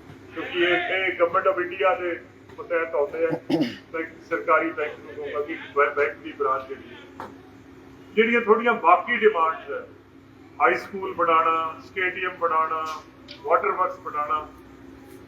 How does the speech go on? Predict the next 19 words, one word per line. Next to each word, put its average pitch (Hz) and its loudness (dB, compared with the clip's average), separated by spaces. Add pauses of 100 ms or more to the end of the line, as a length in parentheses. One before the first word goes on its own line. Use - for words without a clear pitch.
(380)
ਇਹ 214 4
ਮੇਰੀ 214 8
ਗਰਾਰੀ 180 6
ਤੇ 202 2
ਗਰਾਰੀ 170 4
ਝੜ - -12
ਜਾਣ। 196 2 (1300)
ਇਹ 196 0
ਜੇ, 208 10 (440)
ਕਿਉਂਕਿ 208 4
ਇਹ 226 4 (320)
ਸਰਕਾਰ, 190 4
ਪੰਜਾਬ 214 6
ਸਰਕਾਰ 170 0
ਦੇ, 151 -12 (640)
ਅਹ, 156 -6
ਜ਼ੁਮਰੇ 202 10
ਦੇ 196 2
ਵਿੱਚ 170 -2